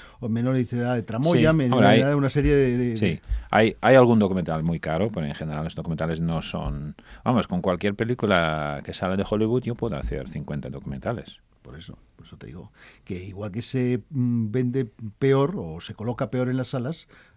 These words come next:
Speaker 1: también la inversión es mucho, mucho menor, ¿no?
Speaker 2: Correcto. Correcto.
Speaker 1: Oye, ¿y a qué público, tipo de público va dirigido tu cine?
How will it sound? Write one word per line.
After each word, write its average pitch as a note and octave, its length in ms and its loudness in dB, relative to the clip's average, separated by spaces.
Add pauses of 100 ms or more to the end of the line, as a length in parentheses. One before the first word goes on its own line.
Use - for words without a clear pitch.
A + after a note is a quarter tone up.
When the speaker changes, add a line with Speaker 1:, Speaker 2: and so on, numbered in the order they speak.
Speaker 1:
también F#2 420 -8
la G#2+ 60 -6
inversión F#2 380 -10
es G2+ 200 -12
mucho, A2 280 -6 (260)
mucho F2 260 -18
menor, A2+ 260 -10
¿no? - 80 -20
Speaker 2:
Correcto. D#2+ 420 -8 (320)
Correcto. E2+ 520 -12
Speaker 1:
Oye, D#3 160 4
¿y C#3 80 4
a B2+ 80 0
qué D#3+ 100 -2
público, E3+ 720 0
tipo D3+ 380 -4
de B2 80 -8
público C#3+ 400 0
va C3 120 2
dirigido B2 360 -2
tu A#2 100 -8
cine? G#2 340 -4